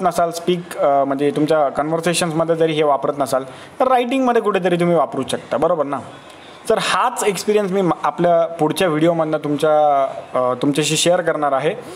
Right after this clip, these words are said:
आणि basically मला काय वाटतं की आपण जे मराठीमधनं जे शिकण्याचा प्रयत्न करतोय, जसं मला बऱ्याचशा विद्यार्थ्यांची request होती की हा जो course आहे हा मराठीत असायला पाहिजे,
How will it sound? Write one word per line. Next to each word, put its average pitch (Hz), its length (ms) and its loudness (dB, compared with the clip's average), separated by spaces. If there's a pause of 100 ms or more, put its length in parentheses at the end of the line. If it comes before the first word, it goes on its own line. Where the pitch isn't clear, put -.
(320)
आणि 196 420 0
basically 214 500 2
मला 214 240 2
काय 233 80 4
वाटतं 175 280 2 (100)
की 233 220 4
आपण 220 400 0
जे 233 280 2 (220)
मराठीमधनं 208 680 2
जे 226 140 0
शिकण्याचा 160 360 2
प्रयत्न 139 340 0
करतोय, 117 240 -2
जसं 127 200 -2
मला 156 200 0
बऱ्याचशा 214 340 0
विद्यार्थ्यांची 196 540 0
request 170 320 -2
होती 170 160 -2
की 175 80 -2
हा 151 140 0
जो 156 120 0
course 160 280 0
आहे 160 40 0
हा 151 60 -2
मराठीत 143 360 0
असायला 135 300 2
पाहिजे, 127 280 0